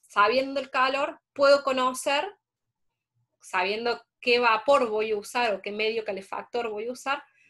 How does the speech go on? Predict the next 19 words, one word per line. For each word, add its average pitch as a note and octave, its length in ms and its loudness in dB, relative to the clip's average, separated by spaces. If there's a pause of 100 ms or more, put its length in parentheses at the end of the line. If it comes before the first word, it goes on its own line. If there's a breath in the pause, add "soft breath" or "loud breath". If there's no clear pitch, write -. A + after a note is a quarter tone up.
(160 soft breath)
puedo C4 160 4
conocer A#3 320 -2
el B3 140 -4
caudal G#3+ 720 2 (360)
de G3 280 -4
ese G#3 360 -8
medio F#3 300 -2
calefactor. - 560 -16 (100)
Entonces G3 360 -8
acá C4 320 4
defino B3 520 0
las A#3 140 -2
condiciones G#3 840 -2 (580 soft breath)
del G3+ 240 -2
vapor C#4 560 4 (260)
que F#3+ 100 -8
voy F#3+ 160 -2
a - 20 -2
utilizar, G#3+ 580 -2